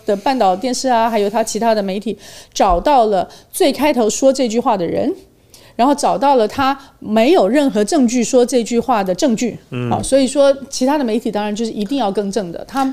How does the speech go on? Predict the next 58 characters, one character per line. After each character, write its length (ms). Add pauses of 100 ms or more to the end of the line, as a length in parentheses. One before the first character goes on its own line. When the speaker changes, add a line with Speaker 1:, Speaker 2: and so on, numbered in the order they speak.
Speaker 1:
他 80
们 140
不 120
能 120
够 180
继 160
续 240 (460)
闭 160
着 80
眼 160
睛 140
撒 200
谎。 200
Speaker 2:
嗯。 80 (580)
看 240
这 140
一 100
个 80
多 140
礼 60
拜 100
的 80
新 180
闻， 140
大 140
家 120
常 180
看 120
有 80
看 120
新 200
世 60
界 160
的 60
观 140
众 120
朋 100
友 80
知 180
道， 360
认 180
知 140
作 180
战 160
就 100
会 120
在 180
很 180
多 140
不 100
同 140
的 60
媒 100
体 80
当 100
中 140 (1000)
窜 240
啊。 160